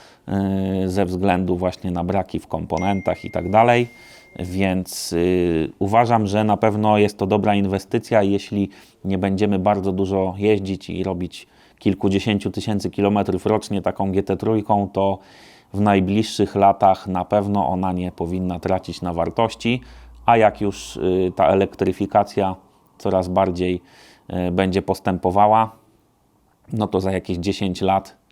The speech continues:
czy tam kilkanaście, prawdopodobnie nie kupimy już żadnego spalinowego czysto samochodu, y, nowego.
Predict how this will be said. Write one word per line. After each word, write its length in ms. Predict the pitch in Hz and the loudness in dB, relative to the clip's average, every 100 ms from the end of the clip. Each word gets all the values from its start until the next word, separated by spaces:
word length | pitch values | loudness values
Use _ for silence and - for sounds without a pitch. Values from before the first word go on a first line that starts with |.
| - | -12
czy 140 | 87 | -8
tam 180 | 92 90 | -6 -4
kilkanaście, 800 | 104 87 90 92 98 - 95 90 _ - - _ - | -4 -2 -2 -2 -4 -6 -6 -6 _ -20 -20 _ 0
prawdopodobnie 840 | 101 92 92 98 95 95 95 95 | 0 0 -2 -2 0 0 0 -2
nie 120 | 90 | -4
kupimy 460 | - 87 98 95 87 | -6 -6 -4 -2 -2
już 200 | 90 - | -4 -4
żadnego 480 | 95 87 98 98 | -2 -2 -2 -4
spalinowego 800 | 92 - 92 92 92 92 92 92 | -4 -2 -2 -2 -2 -4 -4 -4
czysto 500 | - 95 - 104 110 110 _ _ _ _ | -4 -8 -6 -4 -4 -6 _ _ _ _
samochodu, 600 | - 95 98 101 101 120 - _ - 95 92 92 92 92 92 92 | -6 -4 -4 -4 -2 -4 -8 _ -14 -8 -6 -4 -4 -4 -6 -4
y, 40 | 92 | -4
nowego. 580 | 98 98 98 104 123 | -4 -4 -2 0 0